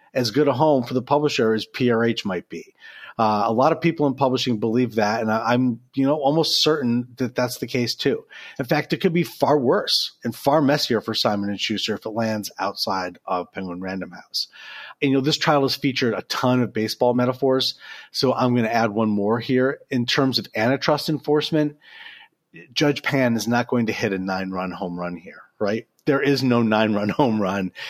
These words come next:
And the point is I'm making here is that we've allowed antitrust enforcement and industry consolidation and publishing and in other industries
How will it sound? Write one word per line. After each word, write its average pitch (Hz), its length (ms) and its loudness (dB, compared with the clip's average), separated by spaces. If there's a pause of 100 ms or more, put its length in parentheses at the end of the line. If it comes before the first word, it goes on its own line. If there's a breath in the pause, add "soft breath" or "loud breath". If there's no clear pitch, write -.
(260 loud breath)
And 123 300 2
the 127 100 -2
point 151 320 4
is 131 80 4
I'm 127 120 4
making 139 280 4
here 120 120 4
is 110 80 0
that 120 80 2
we've 170 220 2
allowed 135 320 4
antitrust 120 520 2
enforcement 110 560 -2
and 101 200 -4
industry 123 360 0
consolidation 110 800 0
and 95 100 -6
publishing 131 500 0
and 143 60 4
in 151 120 4
other 202 160 2
industries 113 500 0